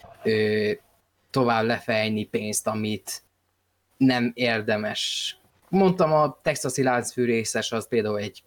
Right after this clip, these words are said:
kellemes meglepetés ilyen tekintetben, az szerintem egy, ö, jó kivétel ez alól, de amik utána készültek rögtön, azok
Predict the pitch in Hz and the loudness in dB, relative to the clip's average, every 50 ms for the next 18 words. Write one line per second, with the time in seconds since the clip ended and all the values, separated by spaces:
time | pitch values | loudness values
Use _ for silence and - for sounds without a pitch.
0 | _ _ _ _ _ _ - 156 131 113 107 101 98 - 160 156 147 151 143 139 | _ _ _ _ _ _ 0 0 2 2 0 -2 -4 -4 -2 0 2 2 2 2
1 | - 131 123 123 - - - 131 123 120 117 - 123 120 120 113 - 120 113 - | 2 0 0 0 -2 -4 -2 0 2 2 0 0 0 -2 -2 -2 -2 -4 -4 -4
2 | 120 117 107 - 113 107 104 107 107 104 - - 120 110 107 107 - - 107 107 | -4 -6 -4 -2 -4 -2 -2 -4 -4 -4 -4 -4 -4 -2 -2 -4 -4 -6 -6 -6
3 | 104 101 95 - - _ _ _ _ _ _ - 107 110 104 - - 135 143 131 | -6 -8 -8 -10 -16 _ _ _ _ _ _ -4 -2 -2 -2 0 2 4 4 4
4 | 120 - - 170 156 165 160 156 - 160 147 139 139 131 131 131 131 131 123 120 | 4 2 2 2 4 4 4 4 4 4 4 4 2 2 2 4 4 4 4 4
5 | 123 117 113 117 113 110 107 - - _ _ _ - 110 110 104 92 - - 156 | 4 4 4 2 2 2 0 -2 -6 _ _ _ -8 -6 -4 -4 -4 -4 -2 -2
6 | 165 - - 151 147 147 139 131 - - 143 131 127 - - - 135 127 123 123 | 0 2 2 2 2 2 0 -2 -2 0 0 0 0 -2 -4 -2 -2 -2 0 -2
7 | 110 - - 117 110 - - 113 110 110 104 110 - | -2 -2 -2 -4 -4 -4 -4 -4 -2 -2 -2 -2 -4